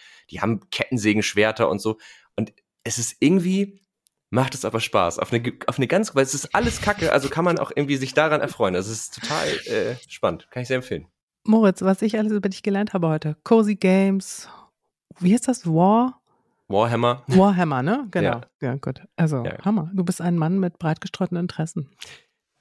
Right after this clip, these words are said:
Speaker 1: Das stimmt, ja. Cozy Games und Kettensägenschwerter. <laughs> Das wird der Titel meiner Autobiografie in zwanzig Jahren.
Speaker 2: Auf die ich mich
Speaker 1: Ähm,
Speaker 2: jetzt
Speaker 1: genau,
Speaker 2: schon
Speaker 1: das,
Speaker 2: freue.
Speaker 1: das kann ich sehr empfehlen, auf jeden Fall. Und, äh, ansonsten, äh, empfehle ich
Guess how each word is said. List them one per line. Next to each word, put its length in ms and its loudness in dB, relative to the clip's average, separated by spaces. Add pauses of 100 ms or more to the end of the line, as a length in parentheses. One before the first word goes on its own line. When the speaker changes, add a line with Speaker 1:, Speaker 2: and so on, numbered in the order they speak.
(160)
Speaker 1:
Das 200 0
stimmt, 320 2
ja. 160 -6 (340)
Cozy 280 -4
Games 300 0
und 120 -4
Kettensägenschwerter. 800 0
<laughs> 600 2
Das 200 4
wird 240 0
der 100 2
Titel 240 -2
meiner 240 0
Autobiografie 680 0
in 120 -2
zwanzig 320 -2
Jahren. 140 -4 (1600)
Speaker 2:
Auf 100 -8
die 60 2
ich 40 6
mich 20 -
Speaker 1:
Ähm, 140 6
Speaker 2:
jetzt 100 -2
Speaker 1:
genau, 140 4
Speaker 2:
schon 40 4
Speaker 1:
das, 120 0
Speaker 2:
freue. 100 2
Speaker 1:
das 140 2
kann 120 4
ich 100 2
sehr 100 4
empfehlen, 340 4
auf 100 0
jeden 160 -4
Fall. 320 0
Und, 460 2
äh, 140 6
ansonsten, 800 2 (720)
äh, 300 4 (240)
empfehle 420 2
ich 280 -8